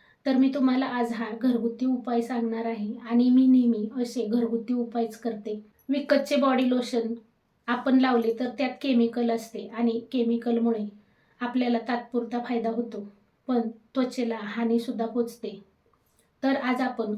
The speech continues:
काय आहे तो घरगुती उपाय ते पाहणार आहोत, पण त्याआधी हात, पाय आणि तोंड स्वच्छ धुवून घ्यायचं आहे. तर इथं मी हात, पाय, तोंड स्वच्छ धुतलं आहे आणि इथं मी घेतली आहे दुधावरची साय.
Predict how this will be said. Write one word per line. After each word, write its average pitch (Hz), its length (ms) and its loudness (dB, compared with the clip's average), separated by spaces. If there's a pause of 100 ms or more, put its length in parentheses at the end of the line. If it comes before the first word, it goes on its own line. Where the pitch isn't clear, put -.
(180)
काय 262 220 2
आहे 233 260 4 (140)
तो 254 140 2
घरगुती 233 420 0
उपाय 220 380 -6 (100)
ते 254 80 0
पाहणार 233 440 0
आहोत, 214 240 -4 (460)
पण 247 200 4 (360)
त्याआधी 254 420 2 (360)
हात, 247 320 2 (140)
पाय 233 240 2 (160)
आणि 233 280 4 (360)
तोंड 254 200 6
स्वच्छ 277 420 -2
धुवून 254 300 6
घ्यायचं 233 400 0
आहे. 214 240 -6 (720)
तर 330 60 6
इथं 330 300 4
मी 254 180 2
हात, 277 380 -2
पाय, 240 180 0 (160)
तोंड 277 180 2
स्वच्छ - 360 -2
धुतलं 262 340 -2
आहे 226 300 -2 (440)
आणि 262 220 4
इथं 269 260 -2
मी 262 140 6
घेतली 262 300 2
आहे 233 260 0 (600)
दुधावरची 254 680 2
साय. 208 320 -4